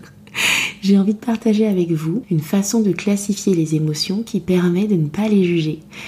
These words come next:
Dans l'épisode dix-sept sur les émotions, je vous parlais d'émotions agréables ou désagréables.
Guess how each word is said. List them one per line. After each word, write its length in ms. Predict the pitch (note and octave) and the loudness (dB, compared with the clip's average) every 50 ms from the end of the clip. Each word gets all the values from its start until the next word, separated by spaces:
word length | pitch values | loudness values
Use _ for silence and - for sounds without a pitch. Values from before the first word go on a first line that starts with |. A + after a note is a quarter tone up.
| - - - - - | -18 -18 -20 -6 -2
Dans 80 | F3 E3+ | 0 2
l'épisode 480 | F3 G3+ G3+ - G#3 F#3+ G3+ F#3+ F3+ | 2 2 2 2 0 0 2 0 -2
dix-sept 560 | E3+ E3+ F3+ F3 - - F3 E3+ E3+ - - - | -2 -2 -4 -4 -4 -4 -4 -4 -4 -6 -10 -10
sur 240 | - - - - D#3+ | -6 -4 -2 -2 0
les 200 | D3+ D3+ D3 D3+ | 0 0 0 0
émotions, 480 | D3 D3 C#3+ C#3 - - - A3+ A#3+ A#3 | 0 0 0 0 -2 -2 -2 -2 -2 -2
je 60 | G3+ | -2
vous 100 | E3+ E3+ | -4 -4
parlais 380 | E3 F3 E3 E3 E3 F3+ G3 G3 | -2 -2 -2 0 0 0 0 2
d'émotions 720 | F#3+ F3 D#3+ D#3+ D#3 D#3 - - - F3+ F#3 F#3+ G#3 - - - | 2 2 4 2 2 0 -2 -2 -2 0 0 0 -2 -4 -4 -2
agréables 800 | G#3 G3 F#3 E3+ E3+ D#3+ D#3+ D#3 D3+ D3 D#3+ E3+ E3+ E3+ F#3+ - | -2 0 0 0 0 0 0 0 0 0 -2 -4 -4 -6 -6 -4
ou 120 | - F3 E3+ F3+ F#3+ E3 - - | -4 -4 -4 -4 -6 -8 -2 2
désagréables. 720 | F3+ E3+ D#3+ E3+ E3+ D#3 D3+ D3+ D3+ D3+ D3 C#3+ C3+ - | 2 2 2 2 -2 -2 -2 -2 -2 -2 -2 -4 -6 -8